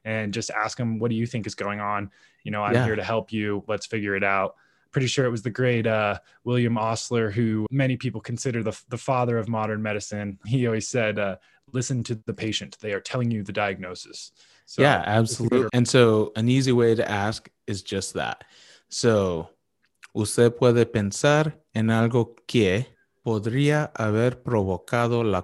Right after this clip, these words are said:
Speaker 2: convulsión."
Speaker 1: So the translation would be, "Puede pensar en algo." So, "Can you think of anything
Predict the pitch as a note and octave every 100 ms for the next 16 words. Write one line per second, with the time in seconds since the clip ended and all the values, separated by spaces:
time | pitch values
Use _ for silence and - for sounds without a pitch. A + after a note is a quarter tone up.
0 | - G#2 G2 F#2+ F#2 - F#2 E2+ E2+ _
1 | - _ - D#3+ C3 C3 C#3+ A#2+ C#3 B2
2 | B2+ A#2+ G2+ A2 G#2+ - _ _ _ _
3 | C#3 C3 C3 B2+ B2 G#2+ C3 B2+ B2+ B2
4 | A#2+ A2+ A2 A2+ A2+ A2+ G#2 G2 _ _
5 | - B2+ B2+ C3 - D3 C#3 C3+ A2+ G#2
6 | G#2 G#2+ G2+ G#2